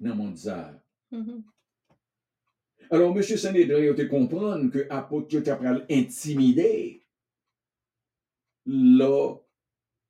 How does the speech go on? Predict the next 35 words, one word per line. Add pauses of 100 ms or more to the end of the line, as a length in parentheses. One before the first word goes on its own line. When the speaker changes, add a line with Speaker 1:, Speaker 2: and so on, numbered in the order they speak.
(880)
Speaker 1:
Sanhédrin
dit
yo
comme
ça
que (160)
pas
parler
de
non
ça
dans
la
ville
là, (180)
yo
t'a
pral (180)
payer
bouche
yo. (240)
Speaker 2:
Mm. (280)
Speaker 1:
Quand
aujourd'hui
à
tout, (1040)
gon
série
de
monde
qui
plus
remet
tête
yo